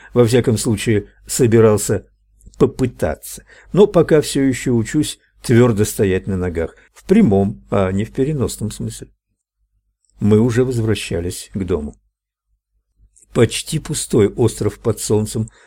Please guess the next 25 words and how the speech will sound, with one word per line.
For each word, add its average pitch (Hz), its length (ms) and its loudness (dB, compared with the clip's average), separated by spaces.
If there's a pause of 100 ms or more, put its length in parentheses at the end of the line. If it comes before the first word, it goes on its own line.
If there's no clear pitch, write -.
(160)
прервала 101 500 2
паузу 98 440 2
Вилза. 95 400 -2 (320)
«Что-то 110 380 -2
за 98 140 0
этим 110 280 -2
кроется. 120 520 -4 (400)
Должно 117 460 2
крыться. - 480 -8 (280)
Ты 180 100 -6
согласен?» 107 640 -4 (720)
«Да», 208 320 2
кивнул 90 420 -4
я. 85 220 -4 (540)
Джек 170 300 2
Кантери 135 440 4
предлагал 110 580 2
навести 117 440 -2
справки, 107 520 -4
но 143 120 -4
я 196 240 2
попросил 165 560 -2
его 139 300 2
не 139 240 -4
беспокоиться. 101 840 -8